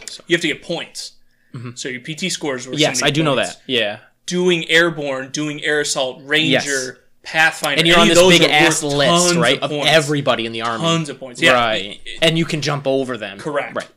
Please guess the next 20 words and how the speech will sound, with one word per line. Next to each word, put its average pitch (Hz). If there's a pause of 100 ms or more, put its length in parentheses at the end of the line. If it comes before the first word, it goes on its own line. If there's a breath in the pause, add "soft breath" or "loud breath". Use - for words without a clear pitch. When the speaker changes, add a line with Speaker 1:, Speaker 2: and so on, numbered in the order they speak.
(160)
Speaker 1:
Yep. 151
Speaker 2:
Yep. -
So 170
for 156
me 160
to -
go 151
from 143
E 147
five, 135 (160)
for, 170
f-, - (260)
from -
E 190
four 190
to 165
E 165
five, 143
I 151
had 135